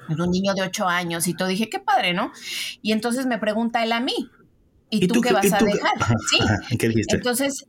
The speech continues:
Speaker 1: no, yo, o sea, yo me, me puse a pensar, porque yo he estado reflexionando sobre esto,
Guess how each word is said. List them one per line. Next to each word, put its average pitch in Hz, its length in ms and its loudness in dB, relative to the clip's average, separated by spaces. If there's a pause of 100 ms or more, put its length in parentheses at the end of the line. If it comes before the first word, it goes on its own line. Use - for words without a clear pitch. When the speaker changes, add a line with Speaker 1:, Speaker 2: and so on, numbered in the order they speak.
Speaker 1:
no, 302 260 0
yo, 277 120 0
o 226 40 -2
sea, 254 140 0
yo 247 160 -2
me, 311 320 -2
me 240 120 0
puse 277 240 -2
a 330 120 -2
pensar, 233 420 0
porque 233 240 -4
yo 190 200 0
he - 140 -2
estado 214 240 2
reflexionando 190 600 0
sobre 180 340 0
esto, 160 380 -2